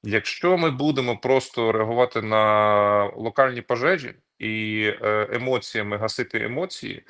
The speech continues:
це буде величезна біда для України. Трамп з полегшенням просто скаже, що, ви знаєте, я хотів їх помирити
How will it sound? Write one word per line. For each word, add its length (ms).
це 140
буде 220
величезна 440
біда 240
для 140
України. 460
Трамп 240
з 60
полегшенням 500
просто 220
скаже, 300
що, 160
ви 60
знаєте, 380
я 340
хотів 360
їх 140
помирити 440